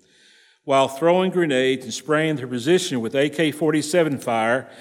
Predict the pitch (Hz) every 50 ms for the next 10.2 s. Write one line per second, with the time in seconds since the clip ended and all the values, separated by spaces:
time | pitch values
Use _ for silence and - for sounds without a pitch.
0 | - - - - - _ - - - - 185 190 190 - - - 190 190 190 190
1 | 190 190 196 185 170 - - 143 135 143 135 117 - - - 165 170 175 175 165
2 | 160 156 147 135 131 127 120 117 123 117 120 - 139 131 131 123 120 117 131 160
3 | 165 - - 170 151 175 - 156 135 117 151 151 143 - 131 120 113 107 107 104
4 | 101 131 170 190 180 143 110 110 104 98 104 - - - - - - - - -
5 | - - - - 151 147 147 147 147 147 139 139 - - 135 110 123 120 113 110
6 | 101 90 85 78 76 - - - - _ _ _ _ _ _ _ _ _ _ _
7 | _ _ _ _ _ _ _ _ _ - 131 151 160 156 151 170 147 143 135 127
8 | 120 - - 185 180 190 190 185 190 185 180 151 160 143 123 120 120 135 165 180
9 | 185 185 175 180 180 147 127 - - 208 220 196 156 131 123 117 113 117 117 131
10 | 139 - - -